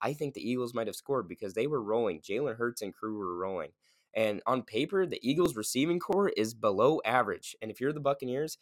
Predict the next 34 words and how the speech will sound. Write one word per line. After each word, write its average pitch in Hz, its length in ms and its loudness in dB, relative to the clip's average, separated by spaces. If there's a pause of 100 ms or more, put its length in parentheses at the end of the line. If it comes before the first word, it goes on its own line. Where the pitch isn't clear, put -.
(180)
you 135 260 2
need 151 280 0
to 123 120 -10
take 117 300 -6
advantage 95 460 -4
of 82 100 -10
that 90 320 -2
and 87 220 -10
put 104 140 -4
it 98 220 -4
on 95 160 -2
a 90 80 -6
defensive 98 520 -10
show. 101 240 -2 (160)
We 104 100 -8
know 107 220 2
they 123 140 0
have 110 140 -2
defensive 107 440 -6
talent. 107 400 -2 (560)
They 104 180 -2
just 104 220 -6
have 98 140 -2
to 95 60 -10
put 104 200 -4
it 92 80 -2
into 98 120 -6
place. - 460 -6 (380)
Uh, 82 280 4
they're 107 240 2
only 120 180 6
sitting 113 300 0
at 92 80 -4
number, 98 220 -4